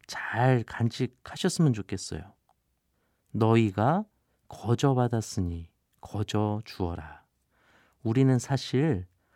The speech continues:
아무것도 갖지 않은 채 벌거벗은 모습으로, 아기 모습으로 이 세상에 왔습니다.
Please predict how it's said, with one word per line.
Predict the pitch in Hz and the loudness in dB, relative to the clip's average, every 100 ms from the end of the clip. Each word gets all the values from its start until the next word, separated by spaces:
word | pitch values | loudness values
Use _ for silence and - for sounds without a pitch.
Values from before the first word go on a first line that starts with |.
| _ | _
아무것도 | - 90 120 143 156 143 147 | -14 -4 0 2 0 0 -2
갖지 | 131 113 - 127 | -2 -6 -4 -2
않은 | 113 104 101 | 0 0 -2
채 | - 92 104 165 208 _ _ _ _ _ _ | -6 -4 -2 -2 -4 _ _ _ _ _ _
벌거벗은 | 131 156 170 202 190 190 | 2 4 4 2 2 2
모습으로, | 143 113 - - - 107 101 107 95 101 _ _ | 2 2 -4 -12 -4 -2 0 -2 -8 -14 _ _
아기 | 95 110 180 | -10 -6 -2
모습으로 | 190 151 - 120 113 104 | 0 0 -4 -6 -2 -2
이 | 107 | -4
세상에 | - - 123 | -8 -6 -4
왔습니다. | 104 82 87 - 139 101 90 87 | -4 -4 -6 -2 -2 -2 -8 -14